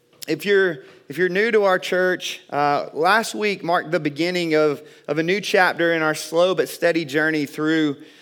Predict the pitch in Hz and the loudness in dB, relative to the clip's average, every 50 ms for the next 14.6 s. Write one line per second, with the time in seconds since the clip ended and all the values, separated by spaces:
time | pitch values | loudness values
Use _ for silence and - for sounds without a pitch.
0 | - - - _ _ 147 185 226 196 - - - 185 170 180 185 - - 196 185 | -20 -20 -20 _ _ 2 2 2 2 -2 2 4 4 6 6 4 2 0 0 0
1 | 180 - 202 190 196 156 143 160 180 160 170 160 156 165 185 - 180 185 185 165 | 2 2 2 2 2 2 2 0 2 2 2 4 4 4 4 2 2 0 -2 -2
2 | - - - 180 170 170 170 - 175 175 170 165 - 180 170 160 135 - - 156 | -2 -2 0 2 2 2 0 -2 -2 -2 -2 -2 -2 -2 0 0 -2 -2 -2 0
3 | 139 131 170 170 151 160 151 131 127 123 131 165 185 196 190 190 190 190 202 190 | 0 2 0 0 2 2 2 2 0 -2 -2 -2 -2 0 0 -2 -2 -2 0 0
4 | 156 147 147 151 151 147 - 135 123 - - 175 190 190 190 185 185 180 175 180 | 0 -2 -2 -2 -4 -4 -4 -8 -8 -6 -6 -6 -4 -4 -6 -6 -6 -4 -2 -2
5 | 180 - - - 175 170 160 160 - - 170 165 - 175 151 143 139 147 151 156 | -4 -4 -4 -6 -6 -6 -6 -6 -8 -6 -6 -6 -4 -4 -6 -2 0 2 2 4
6 | 156 151 147 120 131 151 160 165 160 165 160 156 156 156 156 - - - - - | 2 2 0 2 2 2 0 0 0 0 2 2 2 2 2 0 -2 -10 -20 -20
7 | - _ _ - 156 160 160 156 156 156 143 - 135 151 156 156 160 165 151 151 | -20 _ _ -6 -2 0 0 2 0 0 -2 0 0 0 0 0 0 0 0 0
8 | 151 151 135 131 120 127 151 165 165 165 151 139 123 120 123 - - - 160 165 | 0 0 -2 -4 -4 -2 -2 -2 -2 0 0 -2 0 -2 -4 -6 -6 -4 -4 -2
9 | 170 175 175 175 170 147 - - - - _ _ _ - 139 151 160 170 170 170 | 0 0 -2 -2 -4 -8 -14 -20 -20 -20 _ _ _ -2 0 2 2 2 2 -2
10 | - 175 175 175 139 143 143 - - - 156 - - 123 147 147 165 180 180 - | -4 -4 -4 -2 -2 -4 -4 -4 -2 0 0 0 0 0 2 2 2 2 2 -2
11 | 190 180 170 165 - 180 170 175 180 160 156 170 156 147 165 160 147 165 156 151 | -4 -4 -4 -4 0 0 0 0 0 -2 -4 -6 -4 -4 -4 -4 -2 -4 -6 -6
12 | - - 175 175 165 139 147 170 170 165 175 151 151 143 156 151 156 165 160 151 | -4 -2 0 0 0 0 0 0 0 0 0 -2 0 0 2 4 4 4 4 2
13 | 156 147 147 151 143 - 156 151 156 147 127 123 151 156 151 151 156 - 156 139 | 2 0 0 -2 -4 -4 -4 -2 -2 -4 -2 0 0 2 0 0 -2 -8 -8 -8
14 | 131 - - 165 170 165 147 156 151 147 135 | -8 -8 -6 -8 -8 -6 -4 -4 -6 -6 -8